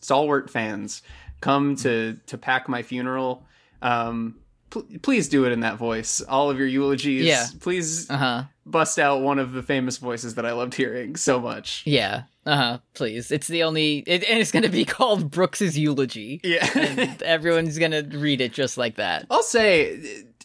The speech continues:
Speaker 1: uh, disrespect from Genius, the fact that, like, this just says instrumental and then in parentheses, Mark singing.
Speaker 2: Yeah. <laughs>
Speaker 1: Where you, you just didn't wanna put any lyrics up there. You're just like, "Oh, a guy's
Speaker 2: Yeah.
Speaker 1: doing a eulogy."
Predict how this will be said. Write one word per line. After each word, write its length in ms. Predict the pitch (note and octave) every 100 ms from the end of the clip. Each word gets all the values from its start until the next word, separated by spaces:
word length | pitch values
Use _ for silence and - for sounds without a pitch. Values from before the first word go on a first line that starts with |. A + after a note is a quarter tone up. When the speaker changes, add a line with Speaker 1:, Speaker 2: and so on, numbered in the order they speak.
| _ F#3
Speaker 1:
uh, 60 |
disrespect 1080 | - G#4 - A4 - G#3 G#3 - - - -
from 240 | - E3
Genius, 640 | C#3 F3+ F#3 B2+ A#2 - -
the 140 | D3+
fact 240 | D#3+ D#3 D#3
that, 80 | C#3+
like, 220 | D3 C#3
this 120 | C3
just 140 | D3+ C#3+
says 160 | D3 -
instrumental 840 | C#3+ C#3 - C3 B2 A#2+ C#3+ C3+
and 100 | B2+
then 120 | B2+
in 60 | B2
parentheses, 480 | C3 - B2 C3 B2
Mark 340 | A#2 A#2+ B2
singing. 600 | - B2 B2+ C#3+ D#3 E3 _ _ _ _ _ _ _ _ -
Speaker 2:
Yeah. 360 | A#3 G3 C#3+ D3
<laughs> 120 | -
Speaker 1:
Where 100 | E3
you, 180 | F#3 F#3
you 300 | F3 D3+ D#3+
just 160 | D3+ E3
didn't 160 | D3+
wanna 180 | C#3+ C#3
put 160 | D3+ C#3
any 120 | C3+
lyrics 320 | C3 C3+ D3+ F3
up 140 | E3
there. 240 | F3 F3+
You're 100 | F3
just 140 | D3+ -
like, 160 | C#3 F3
"Oh, 180 | F3 E3
a 60 |
guy's 280 | D3+ F3 F3
Speaker 2:
Yeah. 120 | E3
Speaker 1:
doing 140 | E3 D3+
a 20 |
eulogy." 640 | C#3+ C#3+ C3 B2 A#2+ A#2+